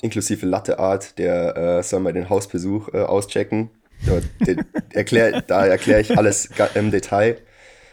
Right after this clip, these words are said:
Speaker 1: Und genau,
Speaker 2: Ja,
Speaker 1: dann Challenge,
Speaker 2: alle
Speaker 1: Challenge
Speaker 2: deine
Speaker 1: Gran
Speaker 2: Secrets,
Speaker 1: Canaria.
Speaker 2: Barista Secrets.
Speaker 1: Genau. Dann Challenge Gran Canaria. Ähm, ich glaub, wie war das eigentlich? Ich glaub, ihr habt zuerst mich interviewt, dann standen wir danach noch so ein bisschen, äh, blöd beim, beim Check-in ru-,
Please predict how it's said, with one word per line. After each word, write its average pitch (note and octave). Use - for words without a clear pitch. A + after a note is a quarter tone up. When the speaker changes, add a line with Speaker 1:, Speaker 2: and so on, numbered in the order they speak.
Speaker 1:
Und G2
genau, G#2+
Speaker 2:
Ja, G#2
Speaker 1:
dann G#2
Challenge, B2
Speaker 2:
alle F3
Speaker 1:
Challenge D#3+
Speaker 2:
deine C#3
Speaker 1:
Gran G3+
Speaker 2:
Secrets, C3+
Speaker 1:
Canaria. A#2
Speaker 2:
Barista C3
Secrets. A#2+
Speaker 1:
Genau. G#2
Dann F#2
Challenge G2+
Gran G2
Canaria. G#2
Ähm, F2+
ich -
glaub, A2
wie G2+
war A2
das G#2+
eigentlich? -
Ich F#2+
glaub, G#2
ihr A#2+
habt A2
zuerst -
mich A#2+
interviewt, A#2
dann F#2
standen F#2+
wir F#2+
danach F#2+
noch G2
so -
ein F#2
bisschen, F#2+
äh, F#2
blöd G2
beim, F2
beim F2+
Check-in G#2
ru-, G2+